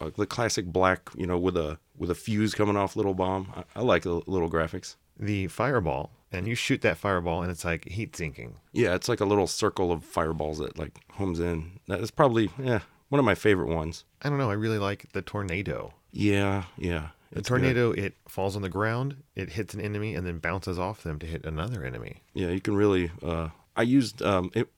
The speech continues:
Speaker 1: you use magic by just pressing down, which is a little weird, but, uh, so I use a lot of it on accident, but it's so cheap and, and pretty common, especially later, that it's okay.
Speaker 2: Now, you also can get the Thunder Flash. That's the final one.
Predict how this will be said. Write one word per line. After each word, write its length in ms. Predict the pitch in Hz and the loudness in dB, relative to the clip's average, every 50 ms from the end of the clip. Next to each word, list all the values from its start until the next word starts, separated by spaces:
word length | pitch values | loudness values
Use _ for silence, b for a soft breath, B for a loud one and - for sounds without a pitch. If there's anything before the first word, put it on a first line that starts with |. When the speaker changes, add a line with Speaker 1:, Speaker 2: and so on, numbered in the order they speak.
| _ | _
Speaker 1:
you 160 | - 85 117 151 | -2 0 2 4
use 200 | 175 185 156 113 | 4 4 4 4
magic 420 | 113 104 101 110 110 131 131 - | 4 4 4 4 4 2 0 2
by 120 | - 95 | 2 2
just 240 | 92 90 98 90 - | 2 2 -2 -4 -2
pressing 400 | - 107 104 - - 101 90 85 | -4 -2 -2 -2 -2 -2 -2 0
down, 480 | 82 82 82 87 95 113 139 143 123 123 | 2 2 4 4 2 2 0 -2 -4 -6
which 180 | 123 117 - | -6 -6 -4
is 140 | - 131 120 | -4 -4 -2
a 40 | 117 | -2
little 280 | 104 92 92 95 120 131 | 0 2 4 4 4 4
weird, 360 | 127 107 98 95 98 104 107 101 98 - | 4 4 4 4 4 2 0 -2 -8 -8
but, 400 | 87 87 90 87 85 85 - - | -2 0 2 2 2 0 -2 -4
uh, 220 | - 85 82 80 | -4 -4 -2 -4
so 160 | - - 82 | -2 0 0
I 40 | 90 | 0
use 200 | 101 117 120 101 | 2 2 2 2
a 40 | 95 | 4
lot 180 | 95 101 98 | 4 4 4
of 80 | 101 98 | 4 2
it 40 | 98 | 2
on 120 | 95 90 90 | 2 0 0
accident, 500 | 90 87 - - 92 90 92 90 85 - | -2 -2 -4 -4 -2 -2 -2 -2 -4 -4
but 260 | - 82 85 82 - - _ _ _ - | -2 -2 -2 -2 -2 -6 _ _ _ -10
it's 160 | 110 - - | -8 -6 0
so 160 | - 139 139 | 2 4 4
cheap 380 | 131 - - - 113 113 113 - | 4 2 0 0 0 0 0 0
and, 240 | 95 90 82 - - | -2 -2 -2 -4 -6
and 120 | - 92 - | -8 -4 -2
pretty 160 | - 143 123 | -2 -2 -2
common, 380 | - - 117 113 113 107 90 85 | -2 -2 0 2 2 2 2 0
especially 480 | 82 - - 104 101 - - 90 87 | -4 -4 -4 -4 -4 -4 -4 -2 -2
later, 380 | 82 78 90 95 95 85 82 82 | 0 2 2 2 4 2 0 0
that 160 | 80 85 85 | 0 0 0
it's 160 | 92 92 - | -2 -2 -2
okay. 380 | 120 98 80 - 85 78 78 80 - _ _ _ | -2 -2 -2 -2 -4 -4 -4 -6 -10 _ _ _
Speaker 2:
Now, 180 | 92 90 90 87 | -6 -4 -2 -2
you 140 | 90 87 87 | -2 -4 -2
also 420 | - 101 117 135 135 - 139 127 120 | -2 -2 -2 -2 -2 -2 -2 -2 -2
can 280 | - - 101 92 95 | -4 -4 -4 -4 -4
get 420 | 85 82 87 85 78 - - - - _ _ | -2 -2 -2 -2 -4 -4 -10 -16 -20 _ _
the 240 | - 82 87 82 80 | -10 -6 -6 -6 -6
Thunder 420 | - - - - 120 143 147 117 | -8 -6 -2 0 0 2 0 0
Flash. 600 | 85 - - 67 62 50 - - - - - - _ _ | -2 -4 -6 -8 -8 -8 -8 -10 -12 -12 -12 -14 _ _
That's 180 | - 87 82 - | -10 -8 -8 -8
the 120 | - 76 | -8 -10
final 420 | - - - - 101 104 90 71 67 | -10 -10 -6 -4 -4 -4 -4 -4 -6
one. 280 | 64 62 65 80 104 | -6 -6 -8 -8 -8